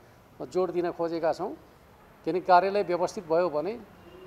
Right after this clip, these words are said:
स्वाभाविक रूपमा पार्टी र जनता सङ्घको सम्पर्क जीवन्त हुन्छ भन्ने मान्यताका आधारमा हामीले, अ, केन्द्रदेखि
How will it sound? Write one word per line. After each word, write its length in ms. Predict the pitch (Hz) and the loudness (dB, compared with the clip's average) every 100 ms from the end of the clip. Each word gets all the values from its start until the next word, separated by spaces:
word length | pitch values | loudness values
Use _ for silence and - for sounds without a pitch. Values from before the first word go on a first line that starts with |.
| - - | -14 2
स्वाभाविक 400 | 165 185 196 208 | 8 8 6 -4
रूपमा 200 | 190 208 | -4 0
पार्टी 340 | 190 180 180 | 4 4 2
र 80 | 196 | -4
जनता 320 | 180 175 185 | -4 -2 -2
सङ्घको 340 | - 175 170 170 | -2 -4 -4 -4
सम्पर्क 520 | 185 180 196 190 185 | -4 -2 -2 -2 -4
जीवन्त 460 | 143 165 190 202 | -6 -6 -4 -4
हुन्छ 280 | 190 160 156 | -4 -4 -2
भन्ने 260 | 170 156 165 | -2 -2 -2
मान्यताका 540 | 165 160 160 160 156 | -2 -2 0 2 4
आधारमा 260 | 151 160 180 | 0 0 -6
हामीले, 320 | 139 160 170 | -4 -4 -4
अ, 80 | 175 - - - - - - - 143 147 147 147 151 180 - - | -6 -14 -20 -20 -20 -20 -14 -2 0 2 2 2 -2 -8 -16 0
केन्द्रदेखि 880 | 196 202 208 185 175 269 277 247 | 2 2 0 0 -2 -4 -4 -6